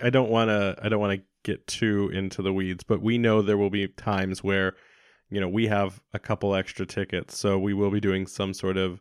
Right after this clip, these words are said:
promotion or, or, or giveaway for those times where you guys and gals will be able to secure 'em. And then we are working with the club to, to be able to offer some additional events and packages. That is very early, and I'm sure as they listen,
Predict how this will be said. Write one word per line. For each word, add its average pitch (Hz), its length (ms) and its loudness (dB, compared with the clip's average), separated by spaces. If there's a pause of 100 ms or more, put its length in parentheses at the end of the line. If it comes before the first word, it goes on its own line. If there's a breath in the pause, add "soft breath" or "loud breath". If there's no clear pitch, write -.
(160)
promotion 107 580 2
or, 95 80 0
or, 92 320 0 (100)
or 92 280 0 (100)
giveaway 98 420 2
for 95 160 -4
those 92 340 -2
times 92 440 -6
where 92 280 0
you 92 240 -6
guys 92 400 -4 (500 soft breath)
and 110 140 0
gals 98 240 2
will 95 80 -4
be 95 180 0
able 95 180 -4
to 87 60 -8
secure 98 440 -2
'em. 92 100 -2
And 98 80 -2
then 101 120 -2
we 107 180 2
are 110 180 6
working 98 320 0
with 98 140 -4
the 101 80 -6
club 95 420 -2 (200)
to, 92 600 -4 (140)
to - 140 -10
be 95 240 0
able 92 180 -4
to 95 240 -6
offer 95 280 -4
some 98 180 -6
additional 95 600 -4 (440 soft breath)
events 139 400 2
and 110 80 -4
packages. 107 640 2
That 110 220 4
is 95 180 0
very 101 340 2
early, 92 440 -2
and 95 260 -4
I'm 98 140 -4
sure 98 260 0
as 92 120 -2
they 95 140 0
listen, 92 460 -4